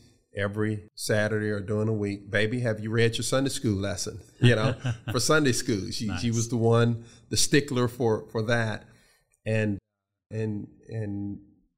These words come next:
Speaker 1: you know, my dad came in, in terms of discipline whenever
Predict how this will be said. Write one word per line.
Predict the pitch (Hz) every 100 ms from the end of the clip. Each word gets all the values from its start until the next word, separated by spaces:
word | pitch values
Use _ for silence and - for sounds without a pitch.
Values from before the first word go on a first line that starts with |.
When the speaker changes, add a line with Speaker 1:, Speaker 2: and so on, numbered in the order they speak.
| _ -
Speaker 1:
you | - - - 160
know, | 139
my | 120
dad | 110 127 160 175
came | - 123 113 110
in, | 113
in | 107
terms | - 117 110 101
of | 98
discipline | 92 120 - 120 - 104 98
whenever | 107 107 113 104 104 107